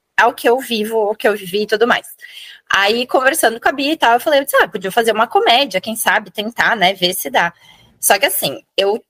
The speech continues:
fui barrada em vários momentos pra seguir n-, na comédia, porque,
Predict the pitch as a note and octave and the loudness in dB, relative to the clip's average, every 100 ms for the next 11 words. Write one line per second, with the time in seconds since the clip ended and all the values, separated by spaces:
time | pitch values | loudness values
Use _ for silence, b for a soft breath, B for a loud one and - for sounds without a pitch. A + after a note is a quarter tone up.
0 | _ - A3+ A3+ C4 A#3 F#3 G#3 A#3+ - | _ -2 0 2 2 2 0 -2 -4 -2
1 | F#3 F3+ A3 A3+ C#4+ A#4+ A3 D3+ - D3 | 0 0 -2 0 0 2 -2 -2 -6 -6
2 | - - _ - G3+ F#3+ - - A3 F#3 | -6 -8 _ 0 2 2 0 -6 -6 -4
3 | G3+ G3 G3 - F#3+ F3+ F3+ - A#3 B3+ | -2 -2 -4 -2 2 2 0 0 0 2
4 | F3 D#3 E3+ E3 - G3 F#3 G3 - F#3+ | 0 -2 -2 -2 -2 0 0 -2 -2 0
5 | F#3 F3+ F3+ F3 E3+ | 2 2 2 2 0